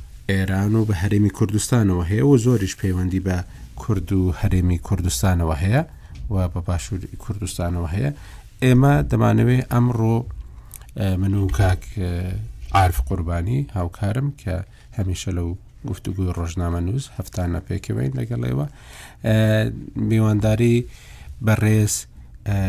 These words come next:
عەلی حەسەن ئەلفەواز سەرنووسەری ڕۆژنامەی سەباح دەکەین و هەروەها، ئە،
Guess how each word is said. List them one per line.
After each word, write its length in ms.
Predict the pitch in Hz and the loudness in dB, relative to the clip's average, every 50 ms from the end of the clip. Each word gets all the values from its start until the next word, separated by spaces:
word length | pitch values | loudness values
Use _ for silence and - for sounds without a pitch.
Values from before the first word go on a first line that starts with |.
| 92 90 87 87 90 92 92 92 92 90 - - - | 0 0 0 -2 -2 -2 -4 -4 -4 -6 -8 -6 -2
عەلی 340 | 117 104 101 101 95 95 92 92 98 107 - - - - - - - - | 0 2 2 4 2 2 2 0 -4 -8 -12 -18 -20 -20 -20 -20 -14 -4
حەسەن 380 | - 104 - - - 98 95 90 - | -2 -2 -2 0 0 0 0 0 0
ئەلفەواز 720 | - 95 95 87 - - 95 90 95 101 110 120 131 - - - - - - - - - - | -2 -2 -4 -2 -2 -2 -2 0 2 2 4 2 2 2 -2 -6 -14 -18 -20 -20 -20 -20 -16
سەرنووسەری 800 | - - - 110 104 90 92 95 90 - - - 101 92 92 92 90 - - - - - | -12 -4 0 0 2 2 2 0 0 0 0 -2 0 0 0 0 -2 -4 -8 -14 -10 -4
ڕۆژنامەی 760 | 101 98 95 95 90 85 90 87 87 87 85 87 87 87 87 85 82 - - - | -2 0 0 0 0 0 0 0 0 0 0 0 0 0 0 -2 -4 -8 -14 -16
سەباح 420 | - - - - 98 87 104 107 - - - | -12 -6 -4 -2 0 2 2 2 2 0 0
دەکەین 360 | 123 - - - 120 127 127 123 95 | -2 0 2 2 2 2 2 2 0
و 20 | 87 | 2
هەروەها، 520 | 78 104 98 95 101 92 87 92 95 101 | 2 0 0 2 2 2 2 2 2 2
ئە، 720 | 107 - - - - - - - - - - - - 101 | 0 -2 -8 -14 -20 -20 -20 -20 -20 -20 -14 -8 -4 -2